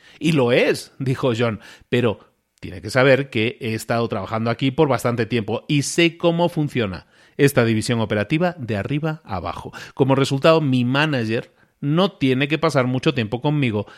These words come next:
en los objetivos de un minuto o en los elogios. De hecho, normalmente yo escribo mis objetivos antes de reunirme con él.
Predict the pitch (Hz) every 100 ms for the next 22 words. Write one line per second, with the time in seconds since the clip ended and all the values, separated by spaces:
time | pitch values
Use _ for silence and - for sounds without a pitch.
0 | - 123 120 120 107 - 101 110 104 104
1 | 107 113 127 156 165 156 170 107 104 -
2 | 165 220 120 - - _ _ _ 110 120
3 | 185 - 226 220 - _ 131 131 139 139
4 | 143 156 180 180 156 135 123 113 113 147
5 | 170 160 - 143 127 120 117 110 113 -
6 | 107 104 170 185 - 156 170 135 110 104
7 | 110 107 107 107 101 98 95 90